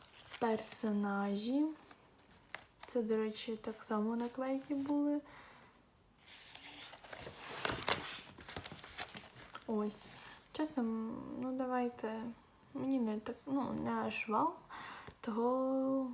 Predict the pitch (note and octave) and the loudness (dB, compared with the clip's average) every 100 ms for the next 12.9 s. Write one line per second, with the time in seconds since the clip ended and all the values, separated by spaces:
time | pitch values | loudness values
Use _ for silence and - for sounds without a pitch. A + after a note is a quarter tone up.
0 | - - - - - - D#4 D#3+ D#4+ D#4+ | -6 -18 -20 -20 -18 -10 -4 -2 0 0
1 | D#4+ D#4 D#4 D#4 D#4 D4+ E4 F#4 A4 A4+ | 2 4 6 6 6 4 4 6 8 8
2 | A4+ A4+ A4 G#4+ G#4+ G#4 G4+ G4 G4 F#4+ | 8 8 6 6 6 4 2 0 -2 -6
3 | - B3 G#3 G3 - G3 G3 G3+ G3+ C4 | 0 2 2 0 -2 -4 -2 -2 -2 -4
4 | - C4 A3+ - - - - G#3+ F#3+ G#3+ | -2 0 -2 -6 -12 -8 -2 0 0 -2
5 | A#3 G3+ F#3 F#3 - - - - - - | -2 0 0 -2 -8 -8 -6 -4 -4 -4
6 | - - - - - - - - G#3+ - | -6 -6 -8 -4 -4 -6 -12 4 4 6
7 | - - - - - G#3 B3+ C4 C4+ - | -6 -12 -6 -6 6 6 8 4 2 0
8 | A#3+ - B3 A3+ A3 - F3 G3+ - - | -2 -2 0 2 0 -2 -2 -2 -6 -16
9 | - - C#4 G#3 - A3 G#3+ - G#3+ G3+ | -20 -4 -2 -2 0 0 0 0 2 2
10 | G3+ G#3+ D4 D#4+ D#4+ D#4 D4 - A3 G#3 | 2 4 4 2 -2 -6 -8 -2 0 2
11 | G#3 A3 A#3 - E4+ E4 D4+ C4+ B3 - | 0 -2 -2 0 4 6 6 4 -2 -2
12 | G#3+ G3+ A3+ A3+ - - - - - | 2 6 6 6 2 -10 -8 0 0